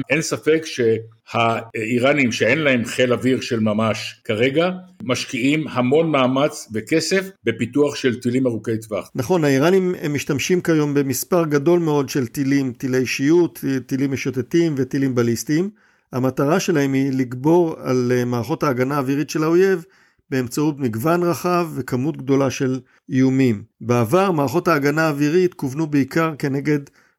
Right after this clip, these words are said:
Speaker 2: מפציצים ומטוסי תקיפה, והכוונה הייתה להפיל את המטוסים האלה שנשאו את החימוש לפני שהם הגיעו למרחק שממנו יוכלו לשגר את החימוש לעבר המטרה. כיום הטילי קרקע-קרקע אפשר לשגר מטווחים של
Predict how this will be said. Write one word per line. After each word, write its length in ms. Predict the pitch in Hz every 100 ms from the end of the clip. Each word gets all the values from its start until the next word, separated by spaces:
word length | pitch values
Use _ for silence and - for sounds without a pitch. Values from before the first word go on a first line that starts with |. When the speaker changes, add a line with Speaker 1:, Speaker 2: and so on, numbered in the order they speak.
| _
Speaker 2:
מפציצים 560 | 123 - 127 - 170 160
ומטוסי 540 | 143 131 123 123 135
תקיפה, 400 | 127 - - 127 139 - _ -
והכוונה 600 | 120 113 131 127 143 170
הייתה 300 | 147 151 135
להפיל 420 | 131 120 - 202
את 120 | 165
המטוסים 500 | 135 113 123 147 139
האלה 400 | 135 131 139 160
שנשאו 560 | - 123 120 117 156 135
את 100 | 127
החימוש 500 | 117 170 202 196 - -
לפני 360 | 120 - 170
שהם 220 | 180 170 143
הגיעו 280 | 131 165
למרחק 680 | 147 123 123 117 - 156 - - _
שממנו 540 | - 143 131 127 147
יוכלו 260 | 143 127 135
לשגר 440 | 131 135 123 135
את 100 | 127
החימוש 420 | 123 135 131 139 139
לעבר 300 | 127 123 123
המטרה. 440 | 120 113 127 120 - _
כיום 520 | - 139 175 180 175 175 _ _ _ -
הטילי 800 | 135 127 127 127 127 147 143 156
קרקע-קרקע 800 | 151 156 123 131 156 151 - 127
אפשר 240 | 110 139
לשגר 420 | 135 117 127 127 127
מטווחים 440 | 117 123 - 135
של 240 | 120 123